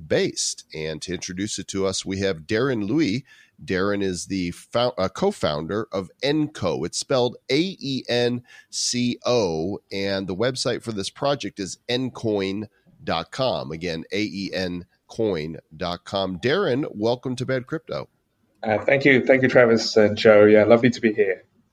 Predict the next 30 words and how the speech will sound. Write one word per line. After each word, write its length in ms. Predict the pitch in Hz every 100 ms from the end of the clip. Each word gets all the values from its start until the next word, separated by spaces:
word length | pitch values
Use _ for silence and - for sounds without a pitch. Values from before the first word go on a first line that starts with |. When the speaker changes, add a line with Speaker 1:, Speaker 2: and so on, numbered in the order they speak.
| _ _ _ _ _ _ _
Speaker 1:
We're, 280 | 90 95 95
we're 180 | 90 92
glad 360 | 80 104 110 101
that 180 | 101
you're 100 | 101
here. 160 | 92 90
Why 140 | 127
don't 160 | 330 -
you 60 | -
kinda 260 | 175 151
give 300 | 98 - 110
us 140 | 113 -
the 120 | 95
lay 300 | 85 95 101
of 120 | 87
the 80 | 82
land 540 | 80 87 85 80 73
of 160 | 78 73
what 320 | 85 92 110
is 160 | 117 90
encompassed 920 | 87 - 101 90 - 73 - - - - - - -
by 640 | 82 87 87 85 85 76
the 300 | 78 80 76
health 500 | - 90 90 - -
tech 360 | - 98 82 - - - -
financial 720 | - 85 82 82 80 - 80
markets? 720 | 73 58 - - - - - _ _ _ _ _ -
Speaker 2:
Sure, 480 | - - 202 202 98
sure. 460 | - 135 123 104 98 117
Um, 400 | 131 135 143